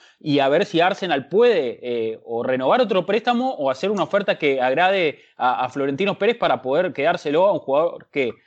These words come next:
eh, se ha adaptado bastante rápido a lo que es la Premier, eh, a la dinámica del equipo, ha mostrado buenos seis meses y ha mostrado margen de mejora, ha mostrado que, que, que es líder, eh, que ha sacado partidos adelante. Yo creo que,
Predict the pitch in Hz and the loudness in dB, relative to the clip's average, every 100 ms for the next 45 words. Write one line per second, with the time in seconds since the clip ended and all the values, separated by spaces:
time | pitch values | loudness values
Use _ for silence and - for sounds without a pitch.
0 | _ _ _ _ - 127 117 110 - 98 | _ _ _ _ -12 -6 -6 -6 -10 -10
1 | - 143 185 - 220 190 160 - _ - | -2 2 2 4 4 4 0 -6 _ -8
2 | 131 233 220 175 202 165 135 127 156 127 | -6 -2 0 2 0 0 -2 0 -2 -2
3 | - 180 190 185 170 139 127 127 123 127 | -2 -2 0 -2 -2 -2 -2 0 -2 -2
4 | 160 170 143 127 120 196 175 165 135 185 | -2 0 0 -2 -2 -2 0 -2 0 0
5 | 175 180 165 143 143 190 208 214 214 - | 2 0 -2 -4 -2 -2 0 -2 -2 -18
6 | _ - 151 208 - 196 208 185 180 175 | _ 0 0 0 2 2 2 0 0 -2
7 | 156 147 202 202 180 165 - 196 196 151 | -4 -2 0 2 2 -2 0 0 2 -2
8 | 127 147 131 - _ - 139 160 180 208 | -2 -2 -4 -10 _ -2 0 2 2 2
9 | 196 175 170 143 120 135 131 123 123 165 | 4 4 2 0 -2 -2 -2 -4 -2 -2
10 | 180 190 175 196 147 175 147 139 185 180 | 0 0 2 0 -2 -4 0 2 0 0
11 | 160 165 156 170 147 143 | -6 -10 -4 -4 -2 -4